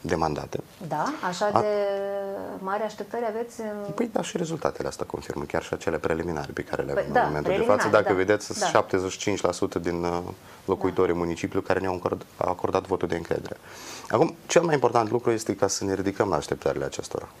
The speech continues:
Speaker 1: uh, persoane, la așteptările locuitorilor municipalității. N-, și, la fel, uh, insist că ar fi foarte bine ca să ne ridicăm și la așteptările naționale, pentru că oamenii au așteptări foarte mari. Iar noi încă nu furnizăm acele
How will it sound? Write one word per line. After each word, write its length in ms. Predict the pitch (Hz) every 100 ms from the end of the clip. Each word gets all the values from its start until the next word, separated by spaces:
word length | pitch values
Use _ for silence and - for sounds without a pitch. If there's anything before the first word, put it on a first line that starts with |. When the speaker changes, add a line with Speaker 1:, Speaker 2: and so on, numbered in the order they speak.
| -
Speaker 1:
uh, 300 | 82 80 80 80 - -
persoane, 400 | 78 - 71 - - - - -
la 220 | 85 82 - -
așteptările 480 | 87 - - 101 101
locuitorilor 580 | 87 82 78 - 73 - - - -
municipalității. 760 | - 76 - 73 71 69 - - - - -
N-, 300 | - 131 139 -
și, 300 | - 123 - -
la 140 | 107
fel, 300 | 101 135 170 175 -
uh, 120 | 117 104
insist 440 | - 98 - 131 -
că 140 | -
ar 80 | -
fi 140 | -
foarte 300 | 95 98 98
bine 200 | 85 98
ca 140 | 98 87
să 140 | -
ne 100 | 85
ridicăm 260 | 82 85 92
și 120 | -
la 60 | 92
așteptările 560 | - - 92 90 87 - - - - - -
naționale, 640 | 104 98 101 123 113 78 -
pentru 220 | 82 80
că 80 | -
oamenii 220 | 90 98
au 160 | 98 95 - -
așteptări 340 | - - -
foarte 260 | - - -
mari. 140 | - - - -
Iar 160 | 90 87
noi 260 | 95 120 -
încă 220 | 107 101 - -
nu 180 | 104 110
furnizăm 420 | 92 85 76 76
acele 280 | 73 78